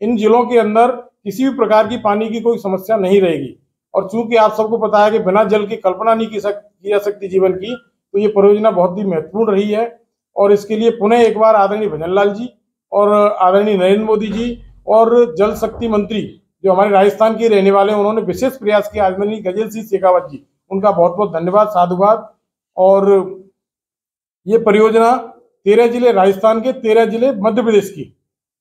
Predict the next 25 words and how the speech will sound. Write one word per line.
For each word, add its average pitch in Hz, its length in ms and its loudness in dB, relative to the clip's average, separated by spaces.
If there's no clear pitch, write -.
कुल 196 120 -4
मिलाकर 208 380 2
के 214 140 -4
लगभग, 208 520 0
आ, 180 340 4
कह 180 200 -2
सकते 185 280 -4
हैं 220 120 0
कि 233 60 -2
पाँच 226 760 0
लाख 190 520 0
अस्सी 214 340 -6
हजार 208 320 2
हेक्टेयर 190 360 0
भूमि 175 560 -4
मध्य 180 240 -2
प्रदेश 220 260 2
और 226 80 2
राजस्थान 190 380 0
को 202 60 -4
मिलाकर 180 340 0
के 185 160 -6
ये 190 260 -2
लाभ 175 260 0
मिलेगा। 175 580 -4